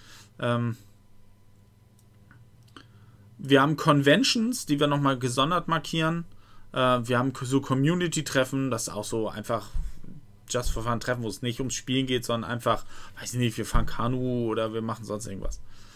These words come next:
So, und dann haben wir Fotografie, Film auch noch angeboten. Wenn ihr einen Termin machen wollt und ihr wollt das ergänzen, das heißt, da ist ein Kal-, ein Eintrag drin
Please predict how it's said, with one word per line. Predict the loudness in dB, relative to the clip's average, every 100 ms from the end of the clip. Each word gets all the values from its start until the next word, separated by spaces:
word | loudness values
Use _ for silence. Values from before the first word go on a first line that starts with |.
| -14 -12 -12 -4
So, | 0
und | 4 8
dann | 8
haben | 8
wir | 4
Fotografie, | 2 0 4 4 4 -2
Film | -2 4 4 4
auch | 0 -4
noch | -4 -8 -10 -8
angeboten. | -6 -6 -8 -12 -16 -18 0
Wenn | 4 4 2
ihr | 2 2 2 -8 -20 -20 -20 -20 -10 2
einen | 2
Termin | 4 2 2 2 2
machen | 0 0 0
wollt | 0 0 -6 -18 -20 -20 -6
und | -2
ihr | 4 2 4
wollt | 4 4 2 -4 -14 -20 -20 -8 -4
das | 0
ergänzen, | 0 4 4 4 0 0
das | -2 0
heißt, | 0 0
da | -2
ist | -2 2
ein | 2 2 0 -2 -4 -6
Kal-, | -2 0 0
ein | -2 -4 -4 -2
Eintrag | -2 2 2 2
drin | 0 -2 -2 -6